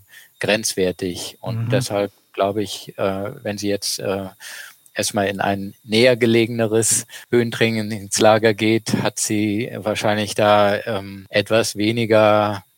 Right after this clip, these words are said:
Speaker 1: Ausfalltage auch, ne?
Speaker 2: Und hat sie denn dann in Sankt Moritz, äh, eine Trainingsgruppe auch? Weil das ist ja der Vorteil, der dann für Kenia zum Beispiel spricht.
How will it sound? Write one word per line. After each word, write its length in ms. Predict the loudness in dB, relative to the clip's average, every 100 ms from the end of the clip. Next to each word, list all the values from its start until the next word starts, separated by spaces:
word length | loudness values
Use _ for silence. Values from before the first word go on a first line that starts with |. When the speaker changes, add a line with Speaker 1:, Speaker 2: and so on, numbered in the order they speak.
| _
Speaker 1:
Ausfalltage 920 | -2 -2 2 2 2 2 -2 -2 -2 -4
auch, 340 | -6 -8 -18 _
ne? 160 | -16 -16 _ _
Speaker 2:
Und 200 | -4 -2
hat 140 | -4 -2
sie 100 | 0
denn 320 | 2 0 0
dann 180 | -2 0
in 140 | -2
Sankt 220 | -2 -2
Moritz, 480 | -2 -2 -4 -6 -10
äh, 60 | -8
eine 440 | -8 -6 -6 -6
Trainingsgruppe 720 | -6 -4 -4 -6 -8 -8 -8
auch? 260 | -8 -10 -12 _
Weil 140 | -14 -12
das 180 | -10 -10
ist 100 | -8
ja 100 | -6
der 120 | -6
Vorteil, 420 | -4 -4 -2 -2
der 120 | -4
dann 260 | -4 -4 -4
für 600 | -6 -8 -6 -6 -8 -10 -14 -6
Kenia 340 | -4 -2 -4
zum 160 | -4 -8
Beispiel 360 | -8 -10 -12
spricht. 460 | -12 -14 -16 -16